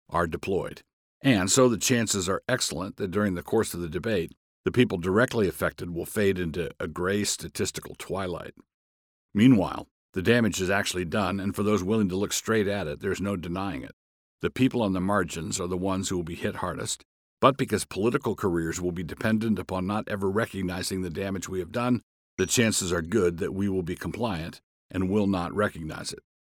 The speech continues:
Scientific consensus is oxymoronic. Faith in the scientific process is one thing.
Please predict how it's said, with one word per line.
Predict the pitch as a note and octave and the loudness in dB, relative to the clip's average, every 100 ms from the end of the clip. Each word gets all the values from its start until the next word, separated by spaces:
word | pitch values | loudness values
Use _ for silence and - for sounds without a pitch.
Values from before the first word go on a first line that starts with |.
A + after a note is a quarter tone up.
| _ _ _ _ | _ _ _ _
Scientific | - B2+ D3 C#3 A#2 A2+ | 0 4 6 6 2 0
consensus | - F#2+ - G#2 F2 - - - - _ - | 0 2 2 0 -2 -4 -6 -8 -10 _ -4
is | G2 - | -4 0
oxymoronic. | A2+ G2+ G#2+ F#2 F2+ F2 D#2 - - _ _ _ _ | -2 0 -2 0 0 -2 -4 -8 -16 _ _ _ _
Faith | - B2+ C3 C#3 - | -2 4 4 2 2
in | A2+ G#2 | 4 4
the | F#2 | 4
scientific | - - A2 G2+ F#2 F2+ | -2 2 2 0 -4 -4
process | A2 G2 - E2+ - | -2 0 -2 -4 -4
is | E2 | -4
one | F#2 F#2 | -4 -4
thing. | E2 - - | -6 -10 -14